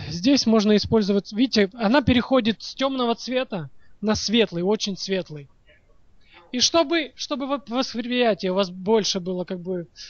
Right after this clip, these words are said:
вам понравилось больше, поэтому используется такой градиент. Я же говорю, что здесь помимо всего есть дизайн. Это очень важная вещь, она понравится.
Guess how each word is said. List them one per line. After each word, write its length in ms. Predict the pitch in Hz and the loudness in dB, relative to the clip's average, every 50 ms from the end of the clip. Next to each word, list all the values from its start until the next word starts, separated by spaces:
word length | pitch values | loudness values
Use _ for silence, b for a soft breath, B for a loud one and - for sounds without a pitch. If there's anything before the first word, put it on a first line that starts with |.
| B B B B B B B | B B B B B B B
вам 240 | - 185 202 240 233 | -6 0 2 2 2
понравилось 500 | 233 240 233 247 269 285 254 208 180 160 | 2 0 2 2 2 2 2 0 0 -2
больше, 260 | 160 170 165 - - - | -6 -10 -12 -12 -10 -6
поэтому 360 | 226 240 262 - 247 226 233 | -4 -4 -2 -2 0 0 0
используется 540 | 214 - - 277 262 233 214 220 185 - - | 0 0 -2 -2 0 0 0 -4 -6 -6 -8
такой 220 | 202 175 196 196 | -8 -6 -6 -6
градиент. 420 | 180 180 185 180 170 175 165 156 - - | -4 -6 -6 -6 -6 -8 -10 -10 -10 -6
Я 140 | 202 226 247 | -4 -2 -2
же 80 | 240 | -2
говорю, 200 | 254 247 214 185 | -2 -4 -6 -6
что 220 | - - - 208 190 | -8 -8 -8 -8 -6
здесь 300 | 165 185 247 269 262 - | -4 -2 -2 -2 -2 -2
помимо 580 | - 226 233 240 240 233 226 220 208 202 190 - _ - - _ - | -4 -4 -2 -2 -2 0 0 2 2 0 0 -4 _ -20 -20 _ -8
всего 280 | - - 226 220 269 | -4 -2 0 2 4
есть 300 | 277 254 226 226 190 165 | 4 4 2 0 -2 -2
дизайн. 560 | 175 196 180 185 196 190 170 156 147 139 131 - - - - 214 240 | -4 -4 -2 0 0 0 0 -2 -6 -10 -12 -16 -18 -18 -16 -10 -6
Это 260 | 214 196 - 220 208 | -6 -4 -2 0 2
очень 300 | 208 220 233 - - 220 | 4 2 2 2 0 0
важная 320 | 214 214 208 185 208 202 | 2 2 2 2 2 0
вещь, 240 | 202 247 277 254 - | 0 2 2 0 2
она 140 | 226 247 262 | 2 2 0
понравится. 600 | - 269 240 240 240 240 233 226 208 - 202 175 | 2 2 2 2 4 4 4 2 2 -2 -4 -8